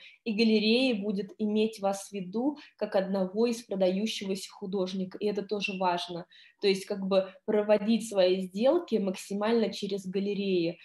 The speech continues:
потому что если они видят, что у вас там три продажи, это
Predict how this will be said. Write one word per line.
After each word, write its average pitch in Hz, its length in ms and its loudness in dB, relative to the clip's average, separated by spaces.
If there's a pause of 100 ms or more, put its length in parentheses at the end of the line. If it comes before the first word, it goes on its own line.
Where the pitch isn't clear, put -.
(200)
потому 220 320 2
что 220 160 -4
если 220 280 6
они 202 280 2
видят, 196 200 -2
что - 200 -4
у 190 140 0
вас 185 260 0
там 170 280 -6 (100)
три 302 240 4
продажи, 262 540 4
это 196 380 2